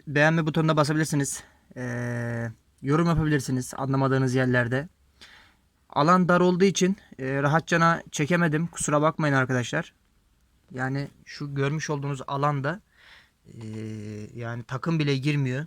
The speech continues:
Telefonu falan sokamadım arkadaşlar. O yüzden kusura bakmayın. Arkadaşlar, <clears throat> sizleri seviyorum. Herkese kolay gelsin. Herkese hayırlı işler.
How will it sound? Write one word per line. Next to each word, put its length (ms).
Telefonu 360
falan 320
sokamadım 480
arkadaşlar. 380
O 140
yüzden 280
kusura 320
bakmayın. 420
Arkadaşlar, 560
<clears throat> 540
sizleri 340
seviyorum. 380
Herkese 320
kolay 280
gelsin. 420
Herkese 340
hayırlı 220
işler. 380